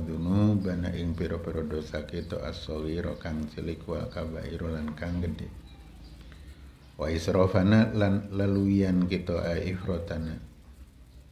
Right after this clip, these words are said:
Leluyan kita, fi amrina, ing dalam perkara, perkara kita.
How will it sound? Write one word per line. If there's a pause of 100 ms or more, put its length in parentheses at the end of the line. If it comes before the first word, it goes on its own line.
(600)
Leluyan
kita,
fi
amrina,
ing
dalam
perkara,
perkara
kita.